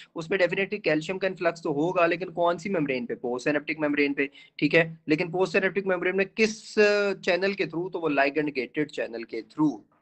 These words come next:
ठीक है। ये excitatory synapse में होता है सर। ओके जी। uh, patient with acute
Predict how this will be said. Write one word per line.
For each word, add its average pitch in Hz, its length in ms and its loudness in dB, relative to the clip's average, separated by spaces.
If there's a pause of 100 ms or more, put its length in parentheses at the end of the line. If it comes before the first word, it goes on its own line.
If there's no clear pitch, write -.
(100)
ठीक 156 180 -2
है। 220 200 2
ये 156 200 2
excitatory 139 520 -4
synapse 120 300 -4
में 120 120 -4
होता 117 260 -2
है 113 140 -2
सर। 110 240 -2 (2000)
ओके 131 260 0
जी। 104 180 -8 (1080)
uh, 135 600 8 (100)
patient 220 300 0
with 214 140 0
acute 208 320 0